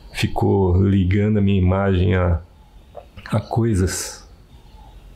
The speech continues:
<laughs> muito tristes aí, né, cara? Dizendo que eu era irresponsável, isso e aquilo, porque, né? Foi a mesma coisa, cara. Vocês,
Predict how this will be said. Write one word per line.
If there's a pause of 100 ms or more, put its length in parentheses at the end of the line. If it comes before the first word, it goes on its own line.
(220)
<laughs>
muito
tristes
aí,
né,
cara? (300)
Dizendo
que
eu
era
irresponsável,
isso
e
aquilo,
porque, (640)
né? (1200)
Foi
a
mesma
coisa,
cara.
Vocês,